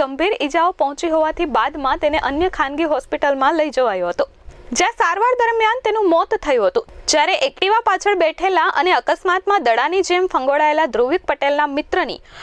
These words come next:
હાલ સારવાર ચાલી રહી છે. હાલ પોલીસે કાર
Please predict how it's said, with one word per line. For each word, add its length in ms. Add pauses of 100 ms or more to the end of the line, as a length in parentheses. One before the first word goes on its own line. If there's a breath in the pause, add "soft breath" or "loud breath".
(160 loud breath)
હાલ 260
સારવાર 400 (100)
ચાલી 260
રહી 260
છે. 140 (200)
હાલ 240
પોલીસે 340 (200)
કાર 140